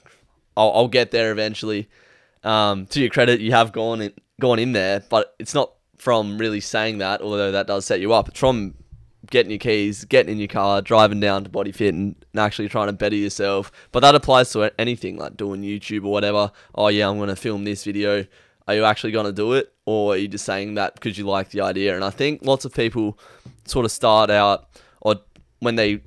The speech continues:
like the idea of going to the gym, they'll say, "Oh yeah, I wanna go to the gym and I wanna lose weight." And I'd, it'd be nice to get into a habit of going four times a week and then I'll start to, to eat healthy.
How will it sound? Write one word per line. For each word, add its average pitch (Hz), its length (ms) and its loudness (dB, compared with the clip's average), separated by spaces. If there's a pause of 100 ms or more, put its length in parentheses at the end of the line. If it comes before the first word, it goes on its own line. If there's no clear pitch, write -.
(360)
like 113 320 4
the 120 100 2
idea 107 340 2
of 95 140 -8
going 101 240 -2
to 107 80 -14
the 101 120 -4
gym, 95 380 -4 (440)
they'll 101 240 4
say, 95 500 0 (300)
"Oh 104 120 2
yeah, 92 140 2
I 92 40 2
wanna 104 200 -2
go 107 100 0
to 101 60 -2
the 98 140 -2
gym 104 220 -4
and 98 80 -6
I 95 40 -2
wanna 101 220 -4
lose 101 360 -4
weight." 101 280 0
And 104 100 -6
I'd, 107 140 -2 (260)
it'd 131 80 -4
be 170 140 6
nice 139 340 4
to 135 60 -10
get 123 140 0
into 120 280 -2
a 104 60 2
habit 107 280 0
of 101 140 -6
going 104 300 -4
four 107 260 -4
times 104 380 -6
a 107 40 -6
week 104 300 -2
and 113 100 -6
then 107 200 -2 (300)
I'll 113 100 0
start 131 320 6
to, 120 200 -8 (220)
to 107 180 0
eat 110 200 -4
healthy. 104 480 -6